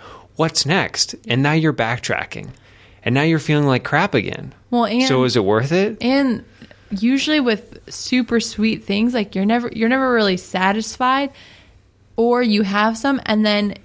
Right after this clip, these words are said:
Speaker 2: you know, you get that crash. And then by the end of the night, you want dessert again because you had it in the middle of the afternoon. So it's best just not to go there. And I think the best way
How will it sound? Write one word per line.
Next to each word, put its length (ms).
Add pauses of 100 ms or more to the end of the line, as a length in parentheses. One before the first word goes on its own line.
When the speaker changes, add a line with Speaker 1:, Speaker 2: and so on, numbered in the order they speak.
(160)
Speaker 2:
you 120
know, 80
you 160
get 200
that 200
crash. 480
And 140
then 160
by 120
the 120
end 180
of 100
the 100
night, 320
you 160
want 260
dessert 360
again 380
because 280
you 80
had 240
it 260
in 80
the 80
middle 240
of 140
the 100
afternoon. 680 (680)
So 720 (380)
it's 160
best 340
just 180
not 220
to 60
go 280
there. 180
And 120
I 80
think 240
the 100
best 420
way 360